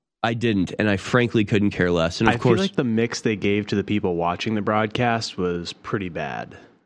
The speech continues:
Speaker 2: 'cause it had a lot of the, the
Speaker 1: <laughs>
Speaker 2: mic'd up elements from the stadium.
Speaker 1: Oh, really?
Speaker 2: Yeah, it just wasn't, um, I feel like previous Super Bowl performances, they've given a better mix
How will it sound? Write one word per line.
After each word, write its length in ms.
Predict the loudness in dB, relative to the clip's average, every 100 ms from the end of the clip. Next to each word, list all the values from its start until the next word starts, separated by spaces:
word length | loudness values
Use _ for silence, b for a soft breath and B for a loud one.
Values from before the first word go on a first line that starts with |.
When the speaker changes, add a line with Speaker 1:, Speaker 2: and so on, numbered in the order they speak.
| _ _ b b
Speaker 2:
'cause 500 | -4 -4 -6 -10 -14 _ _
it 100 | -6
had 200 | -4 -2
a 40 | -2
lot 240 | -2 -2
of 200 | -6 -8
the, 380 | -6 -4 -4 -8
the 280 | -8 -6 -4
Speaker 1:
<laughs> 40 | -4
Speaker 2:
mic'd 300 | -4 -4 -6
up 140 | -6
elements 480 | -4 -4 -6 -8 -10
from 180 | -10 -10
the 80 | -8
stadium. 680 | -8 -6 -4 -4 -4 -6 -8 _ _ _ _ _
Speaker 1:
Oh, 100 | -4
really? 420 | 0 0 0 -2 -2
Speaker 2:
Yeah, 760 | -6 -2 0 2 0 0 0 -2
it 100 | -4
just 280 | -4 -4 -2
wasn't, 400 | -2 -2 -4 -8 _ -6
um, 340 | -2 0 0 -2
I 100 | -4
feel 220 | -4 -2
like 280 | -2 -4 -10 -18 -20 _ _ _
previous 400 | -4 -2 0 0
Super 320 | -2 -6 -4 -2
Bowl 180 | -2
performances, 760 | -2 -4 -2 -2 -4 -2 -2 -2
they've 260 | -2 -2 -2
given 240 | -2 -2
a 60 | -4
better 280 | -4 -4
mix 760 | -6 -8 -8 -8 -12 -10 -12 -16